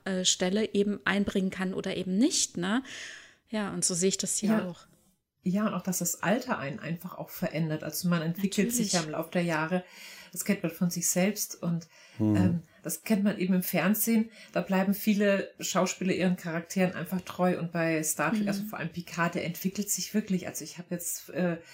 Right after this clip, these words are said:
Speaker 2: kommt ja auf Tele fünf im Moment wieder, äh, die erste Staffel von, ähm, äh, Next Generation und guckt ab und zu mal rein. Und da stelle ich einfach fest, ja, Picard ist dieser steife, angespannte
Speaker 1: Mhm.
Speaker 2: Mann, der, der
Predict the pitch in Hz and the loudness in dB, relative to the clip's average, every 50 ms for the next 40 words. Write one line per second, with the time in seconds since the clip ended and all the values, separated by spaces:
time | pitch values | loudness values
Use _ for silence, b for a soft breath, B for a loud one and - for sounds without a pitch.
0 | B B B - - 180 - - - 180 - - - 208 175 175 175 - - 240 | B B B 0 0 2 2 2 2 2 0 2 0 0 0 0 -2 -2 -2 -2
1 | 233 233 - - 180 185 175 175 180 175 - - 190 - 175 170 160 - - 156 | -2 -2 -2 -2 0 2 2 2 0 -2 -2 -2 0 2 2 2 2 0 -4 -6
2 | 165 165 160 175 175 139 - 175 - - - 175 175 - - - 196 196 - - | -6 -6 -4 -2 0 0 2 0 0 -2 -2 -4 -4 -4 2 2 2 2 2 0
3 | 185 180 - - 175 165 165 165 - - - 170 165 165 165 160 156 143 135 139 | 0 0 0 -4 -4 -4 -4 -6 -8 -6 -6 -6 -6 -8 -8 -10 -12 -14 -16 -16
4 | 170 - - 143 170 170 b b b b b b b b b b _ - 160 165 | -16 -14 -12 -12 -12 -12 b b b b b b b b b b _ -6 -4 -4
5 | 170 - - - - 180 175 170 175 170 170 180 180 - - 190 180 - - 170 | -2 -4 -4 -2 0 2 2 2 2 2 2 2 0 2 4 4 2 2 2 -2
6 | 170 170 165 b b b b b _ - 190 - - 156 156 175 180 - - 180 | -2 -2 -4 b b b b b _ -4 -2 -2 -2 -2 0 0 0 2 2 2
7 | 190 185 - 170 180 185 175 165 185 185 175 - 196 175 160 - 160 175 175 - | 2 2 2 0 0 2 2 2 0 0 0 0 0 0 0 0 -2 -2 -2 0
8 | - 185 180 - - 180 165 156 - - 190 185 - - - - 175 - - 180 | 0 0 0 0 -2 -2 -2 -4 -4 -6 -6 -6 -6 -8 -6 -4 -4 -2 -2 -2
9 | - - 180 - - - - - 170 202 208 202 - - 185 185 185 180 B B | -2 0 0 0 0 0 0 2 2 4 2 2 2 2 4 4 4 2 B B
10 | B B B B B - 202 214 196 202 - 202 190 175 180 180 196 180 180 196 | B B B B B 2 4 4 4 2 0 0 2 2 4 4 4 4 4 4
11 | 202 196 185 175 180 170 165 156 156 - - 220 185 180 151 175 180 170 170 | 4 4 4 4 4 2 2 -2 -6 -8 -10 -10 -6 -2 0 2 2 2 0